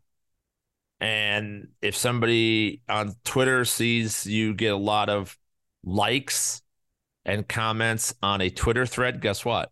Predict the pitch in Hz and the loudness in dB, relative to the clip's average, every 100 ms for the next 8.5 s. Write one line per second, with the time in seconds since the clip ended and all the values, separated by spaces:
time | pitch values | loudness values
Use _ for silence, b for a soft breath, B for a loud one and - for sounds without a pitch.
0 | b _ - 87 95 101 101 98 107 104 | b _ -6 -4 -2 -2 0 0 0 -2
1 | - 104 107 - 110 90 - 73 - b | 0 -2 -2 0 0 0 -2 -6 -8 b
2 | - 143 185 233 180 170 139 147 143 127 | -2 0 4 4 4 2 2 2 0 0
3 | 113 117 117 107 98 117 117 98 - 95 | 0 0 0 -2 -2 -2 -2 -4 -2 0
4 | 98 92 78 - - - - - - _ | 0 -2 -6 -10 -10 -10 -12 -20 -20 _
5 | _ _ _ _ _ _ - 127 185 190 | _ _ _ _ _ _ -6 -2 2 4
6 | 180 147 127 131 151 151 131 - 135 131 | 2 2 0 0 2 2 0 0 0 0
7 | - 123 117 107 104 107 101 - 101 85 | 0 0 0 0 0 2 0 0 -2 -2
8 | - 101 92 80 - | -2 -2 -2 -4 -8